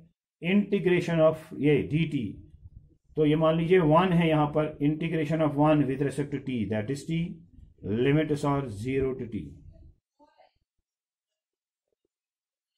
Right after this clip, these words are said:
Now this average power is equal to E naught I naught divide by,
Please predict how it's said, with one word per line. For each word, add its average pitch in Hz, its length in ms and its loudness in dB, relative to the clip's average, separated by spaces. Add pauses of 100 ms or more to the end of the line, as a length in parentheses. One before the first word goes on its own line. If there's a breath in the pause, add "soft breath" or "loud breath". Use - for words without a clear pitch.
(340)
Now 127 180 -4
this 165 380 0
average 170 460 2
power 143 400 4 (520)
is 143 200 -2
equal 170 380 2
to 170 140 -6
E 147 220 2
naught 151 380 4 (840)
I 151 240 2
naught 156 440 0 (1120)
divide 151 460 8
by, 165 140 2